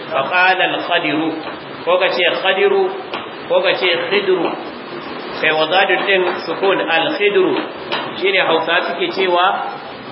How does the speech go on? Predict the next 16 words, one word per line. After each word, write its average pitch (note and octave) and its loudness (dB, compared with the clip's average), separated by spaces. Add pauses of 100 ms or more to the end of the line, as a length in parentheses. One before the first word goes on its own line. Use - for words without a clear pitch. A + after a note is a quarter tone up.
(140)
Halliru. F3+ 2 (800)
Amma D#3+ 2 (280)
sunan F#3+ 2
Khadir G3+ 0
ne F3+ 2 (260)
ko F3+ 0
Khidir. F3 0 (1400)
"Wa E3 2
anna G#3+ 4
bi F#3+ 4
ardika F3+ 0 (100)
salam." C3 0 (1120)
Wannan G#3 0
kasa F3+ 0
kuma G3 0
ya, F3+ 2